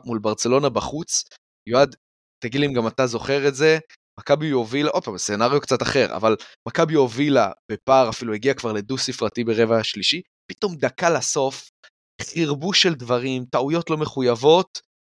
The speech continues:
ופתאום ברצלונה, אה, אה, צמצמה, אני חושב, כמעט לשוויון,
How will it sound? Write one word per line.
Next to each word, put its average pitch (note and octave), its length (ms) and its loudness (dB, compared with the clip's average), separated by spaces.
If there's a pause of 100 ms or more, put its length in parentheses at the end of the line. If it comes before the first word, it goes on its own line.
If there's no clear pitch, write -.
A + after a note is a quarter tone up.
(200)
ופתאום A#2+ 400 -6
ברצלונה, C3 680 0
אה, G#2+ 420 0
אה, G#2+ 260 0
צמצמה, B2 640 0
אני A#2 80 -4
חושב, C3 240 -6 (500)
כמעט D3+ 360 -2
לשוויון, A#2+ 680 -4